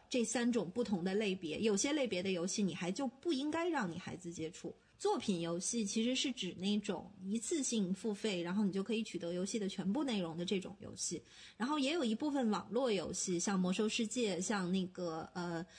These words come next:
《最终幻想十四》这种，它是按照时长付费的游戏，这种我也归到作品游戏里面去。然后就是作品游戏的一个核心的逻辑是，嗯，从玩家开始取得这个游戏起，呃，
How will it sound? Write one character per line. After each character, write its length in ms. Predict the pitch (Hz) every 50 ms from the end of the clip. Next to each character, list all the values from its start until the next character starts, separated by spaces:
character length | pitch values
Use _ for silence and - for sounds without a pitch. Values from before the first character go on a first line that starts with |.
| - - -
《最 140 | - 247 233
终 120 | 240 247
幻 200 | 269 285 247 240
想 260 | 240 - 196 170 190
十 140 | - - 208
四》 320 | 208 - - 294 285 240
这 160 | 214 - 240 214
种， 200 | 196 190 180 -
它 120 | 190 262 262
是 120 | 277 285
按 120 | - 277 269
照 160 | 247 214 202
时 240 | - - - 196 208
长 360 | 269 - - 160 151 170 226
付 180 | - - 262
费 220 | 214 - 208 196 165
的 160 | - 165 165
游 160 | - 156 -
戏， 240 | 208 - - 175 156
这 100 | - 277
种 160 | 285 233 196 160 170
我 80 | 165
也 140 | 175 196 220
归 240 | 196 - 240 254 269
到 180 | 254 240 196 175
作 160 | 180 208 185
品 180 | 180 - 143 - -
游 60 | 170
戏 120 | - -
里 120 | 175 170 196
面 140 | 208 208 196
去。 200 | - - 240 - - - - - - - - _ -
然 120 | 202 196
后 160 | 233 285 269
就 140 | 254 330 349
是 140 | 302 277 254
作 200 | 247 - 415 359
品 220 | - - 214 190
游 160 | 180 175 175
戏 180 | 196 - - 294
的 120 | 247 226
一 120 | 196 196 208
个 160 | 202 247 233
核 220 | 233 - - 196
心 180 | 214 240 311 302
的 120 | 320 294
逻 200 | 240 208 185 175
辑 280 | 175 196 - 254 269 247
是， 360 | 233 - - 220 202 180 180 185 - - - - _ _
嗯， 340 | - 202 196 190 190 196 196 - - - - -
从 300 | - - - 240 247 302
玩 220 | 349 302 226 226 262
家 240 | 254 294 277 285 277
开 240 | - - 359 370
始 360 | 359 - - - 208 175 147 - - - _ _ -
取 260 | - - - 233 226
得 220 | 190 185 185 185 220
这 160 | 240 415 403
个 80 | 311 247
游 180 | 220 202 185
戏 240 | 214 - - 254 214
起， 320 | - - - - 170 139 - - - - - _
呃， 200 | - 190 170 -